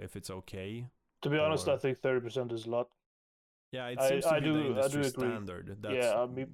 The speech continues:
Speaker 2: thirty percent is really much. It, think of it in this, in this way. Um, you as a game developer, you create stuff for, yeah, a bunch of different, uh, well, let's say just, just for the sake of it,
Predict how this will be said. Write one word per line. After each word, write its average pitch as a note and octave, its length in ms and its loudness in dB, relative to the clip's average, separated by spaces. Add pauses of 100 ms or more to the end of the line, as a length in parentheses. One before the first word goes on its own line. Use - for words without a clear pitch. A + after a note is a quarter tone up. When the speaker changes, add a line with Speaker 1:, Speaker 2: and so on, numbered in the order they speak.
(140)
Speaker 2:
thirty C#3+ 220 2
percent B2 300 -6
is A#2 240 -8
really A#2 300 -4
much. G#2+ 260 -2 (640)
It, - 160 -6 (920)
think F#3+ 220 -2
of E3 100 4
it D3 120 2
in C3 220 0
this, B2+ 220 0 (260)
in C3+ 160 -8
this B2 200 -8
way. A2+ 240 -4 (580)
Um, A#2+ 520 2
you D3+ 360 4
as C3+ 140 4
a C#3+ 40 2
game C3+ 200 2
developer, C3 500 2
you A#2+ 80 2
create B2 340 0
stuff A#2 260 0 (540)
for, A2 400 0 (520)
yeah, A#2+ 100 0
a - 20 -4
bunch A#2+ 260 -2
of A2+ 160 -6
different, A2+ 320 -6 (800)
uh, F#2 480 -2 (120)
well, F#3 180 4
let's F3+ 140 2
say F3 160 2
just, C#3+ 280 -6 (320)
just - 240 -4
for C3 120 2
the B2 60 2
sake B2 260 -2
of A2+ 100 0
it, A2 80 -4